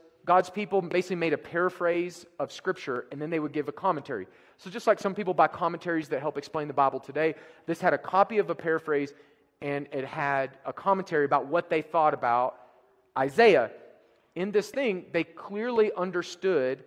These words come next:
that the vat, the wine vat, was the altar, and the watchtower was the temple. The Talmud, which is another extra biblical document, confirms this, that these are the two things,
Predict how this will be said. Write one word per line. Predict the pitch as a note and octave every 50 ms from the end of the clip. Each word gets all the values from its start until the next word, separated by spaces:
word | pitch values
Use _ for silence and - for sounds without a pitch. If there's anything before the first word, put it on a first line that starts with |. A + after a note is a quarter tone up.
| _ _ _ _ _ _ _ _ -
that | E3 E3 E3 -
the | F3
vat, | D3 C3+ C3+ E3+ F#3+ A3+ G#3 D#3 C3 C3+ D3+ - - C#3
the | D#3 D3+
wine | D#3 E3+ F#3+ G#3+ G#3 D#3+
vat, | C3 C3 C3 D3+ - D3
was | D3 D3 C3
the | D3 E3 - -
altar, | F3 F3+ E3 F3 - D3+ A#2+ B2+ D3+ - - _ _ _ _ _ _ _
and | E3 D#3+ E3 D3
the | E3 D#3+
watchtower | D3+ E3 G3 A3+ A#3 A3+ - - - D#3 C3+ C3+ C3+ C#3 D3 E3+ F3+ - - - - _ _ _ _
was | - C#3+ D#3+ D#3
the | C#3+ E3 -
temple. | - A3+ B3 G#3 - C3+ G2+ - - _ _ _ _ _ _ _ _ _ _ _ _ _ _ _ _ _ -
The | - -
Talmud, | - D3 G#3 B3+ C4+ A#3 F#3+ E3 D#3 D#3+ D#3+ D3+
which | D#3 D#3 F3
is | D#3 D3 E3
another | E3 F3 F#3+ F#3+ G3+ F#3
extra | F3 E3+ - - D#3+
biblical | C3 D#3+ C#3+ D3 - D#3 C3+
document, | - C3 C3+ C#3+ - D3+ D#3+ D#3 -
confirms | - D#3 D#3 - A3+ A3+ F#3 C3+ B2
this, | C3 B2 -
that | C#3 - -
these | E3 F#3+ F3+ F#3+
are | G3+
the | E3 F3+
two | - - F#3
things, | - - D3+ C#3 D3+ -